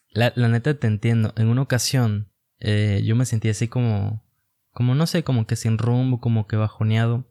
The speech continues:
Y me levanté en la mañana como de costumbre para ir al gimnasio cuando todavía se podía. Y en lo que pasaba por un parque me encontré con un señor que conozco,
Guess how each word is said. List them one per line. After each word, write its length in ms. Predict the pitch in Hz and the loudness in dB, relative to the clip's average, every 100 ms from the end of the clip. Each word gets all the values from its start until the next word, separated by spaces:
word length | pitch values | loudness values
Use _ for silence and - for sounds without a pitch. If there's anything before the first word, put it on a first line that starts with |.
| - - - - - - - | -16 -18 -18 -20 -20 -20 -4
Y 300 | 113 117 117 | 0 2 4
me 100 | 120 | 4
levanté 300 | 123 123 202 | 2 2 0
en 60 | |
la 60 | 214 | 0
mañana 360 | 180 185 220 | 2 2 2
como 220 | 214 170 143 | 2 2 2
de 80 | |
costumbre 360 | 123 - 131 147 | 0 -2 0 0
para 200 | 156 143 | 2 2
ir 60 | 127 | 2
al 80 | |
gimnasio 520 | 127 135 131 127 - 127 | 0 0 2 2 0 -2
cuando 240 | 123 113 | 0 0
todavía 260 | 110 110 110 | 0 0 0
se 120 | 120 | -2
podía. 400 | 143 135 113 117 _ | 0 2 0 -4 _
Y 220 | 113 117 117 | 0 2 4
en 80 | 117 | 2
lo 140 | 117 | 0
que 200 | 120 113 | 0 0
pasaba 360 | - - 131 127 | 0 0 -2 0
por 100 | 131 | 0
un 100 | 135 | 0
parque 340 | 143 131 123 | 0 0 0
me 60 | 117 | 0
encontré 360 | 110 107 110 | 0 -2 -2
con 140 | 110 117 | 0 0
un 100 | 120 | 2
señor 500 | 143 120 110 113 107 | 2 2 2 -2 -4
que 120 | - | -6
conozco, 680 | 110 107 120 113 - 101 98 | -2 0 2 0 -2 -6 -6